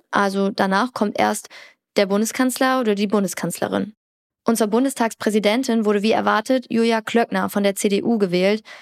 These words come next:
Über sie und die Kritik an ihr hatten wir ja letzte Woche schon gesprochen. Als Präsidentin des Bundestags leitet sie die Sitzung und sorgt für Ordnung, wenn's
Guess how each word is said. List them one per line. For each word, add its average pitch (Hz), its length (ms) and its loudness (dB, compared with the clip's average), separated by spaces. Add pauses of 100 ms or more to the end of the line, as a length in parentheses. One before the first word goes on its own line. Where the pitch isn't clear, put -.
(300)
Über 208 220 2
sie 220 180 2
und 233 100 0
die 220 60 -4
Kritik - 360 -2
an 220 140 0
ihr 214 180 2
hatten 202 180 -2
wir 196 100 2
ja 190 60 2
letzte 190 280 -2
Woche 208 320 0
schon 202 220 0
gesprochen. 247 600 0 (420)
Als - 120 -2
Präsidentin 240 520 0
des 277 140 -2
Bundestags 262 640 -2
leitet 233 320 0
sie 247 80 0
die 226 120 0
Sitzung 190 460 -2
und 208 260 0
sorgt 202 220 0
für - 140 0
Ordnung, 202 460 0
wenn's 196 360 -2